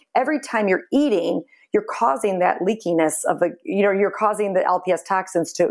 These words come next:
go seep into your bloodstream, or even food particles will seep into your bloodstream. And so it's just important to give your body a break from, you know,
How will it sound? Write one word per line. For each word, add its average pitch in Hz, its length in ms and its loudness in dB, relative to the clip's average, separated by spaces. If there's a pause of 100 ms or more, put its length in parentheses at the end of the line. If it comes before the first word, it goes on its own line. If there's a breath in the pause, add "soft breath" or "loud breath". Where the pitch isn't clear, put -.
(100)
go 175 240 2
seep 180 300 -4
into 160 220 0
your 160 140 4
bloodstream, 170 540 0
or 208 120 -2
even 233 220 -2
food 277 300 -2
particles - 540 -2
will 180 140 0
seep 175 300 -2
into - 180 -6
your - 80 0
bloodstream. - 580 -2
And 165 160 0
so 196 220 0 (420 loud breath)
it's 202 160 0
just 247 180 -2
important 190 480 -2
to 175 160 -4 (120)
give 196 260 0
your 165 540 0
body 156 400 0 (100)
a - 40 -2 (160)
break 175 240 0 (180)
from, 156 400 0 (140)
you 165 100 2
know, 160 180 2